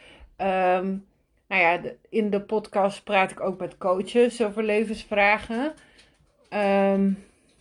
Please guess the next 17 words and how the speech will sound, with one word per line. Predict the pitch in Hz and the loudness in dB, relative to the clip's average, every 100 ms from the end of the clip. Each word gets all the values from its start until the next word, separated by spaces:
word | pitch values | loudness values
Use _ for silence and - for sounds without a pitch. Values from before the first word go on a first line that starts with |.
| _ _ _ _ _ _ _ _ _ _ _ _ _ | _ _ _ _ _ _ _ _ _ _ _ _ _
en | 269 | 2
misschien, | 302 302 339 339 240 - | 2 2 2 2 0 -4
weet | 214 247 | 0 0
je, | 254 | 2
want | 262 220 | 0 0
ik | 226 | 0
wil | 240 247 | 4 6
heel | 240 269 | 6 4
graag | - 196 202 | 2 0 0
het | 220 | -6
persoonlijke | - 196 226 233 233 160 | -10 -4 2 2 0 -4
verhaal | 165 156 165 | 0 0 0
van | 180 | -4
mensen | 165 160 160 - | -6 -8 -8 -8
ook | 160 | -4
laten | 156 160 156 | -2 -2 -4
horen. | 151 147 156 151 220 | -6 -2 -2 -4 -10